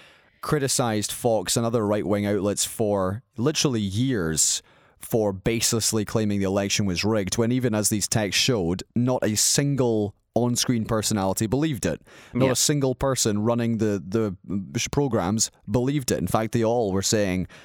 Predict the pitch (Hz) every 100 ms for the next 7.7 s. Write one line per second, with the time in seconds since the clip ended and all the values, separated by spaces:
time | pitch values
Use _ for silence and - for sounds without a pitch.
0 | - - 98 98 101 - 110 104 104 98
1 | 85 95 113 113 101 87 107 104 92 110
2 | 110 92 92 95 95 - - 95 104 98
3 | 92 87 _ - 104 101 95 95 101 101
4 | 117 110 104 101 87 - 95 92 90 107
5 | 95 - - - 170 - 120 - 120 107
6 | 110 92 73 92 - - 107 90 71 104
7 | 101 - 101 98 107 110 113